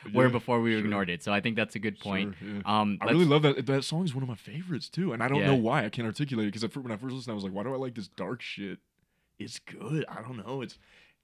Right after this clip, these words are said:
Speaker 2: I mean, Zaytoven gets him. I think
Speaker 1: Yeah.
Speaker 2: that he, he pro-, provide a sound
Speaker 1: Well, I
Speaker 2: that's gonna
Speaker 1: mean,
Speaker 2: resonate with that spirit, you
Speaker 1: is this
Speaker 2: know?
Speaker 1: some-, is this something where, like,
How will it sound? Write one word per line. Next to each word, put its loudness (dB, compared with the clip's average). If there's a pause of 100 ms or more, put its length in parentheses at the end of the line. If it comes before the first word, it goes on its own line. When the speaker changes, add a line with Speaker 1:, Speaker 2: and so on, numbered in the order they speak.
(180)
Speaker 2:
I -6
mean, -2
Zaytoven 2
gets -4
him. -8
I -10
think -4
Speaker 1:
Yeah. -4
Speaker 2:
that -10
he, -2
he -8
pro-, -12 (140)
provide -6
a -6
sound -6
Speaker 1:
Well, 2
I 0
Speaker 2:
that's 4
gonna 4
Speaker 1:
mean, -4
Speaker 2:
resonate -2
with -4 (260)
that -6
spirit, -4
you 2
Speaker 1:
is 8
this 6
Speaker 2:
know? 8
Speaker 1:
some-, 2
is 6
this 0
something 2
where, 6
like, 2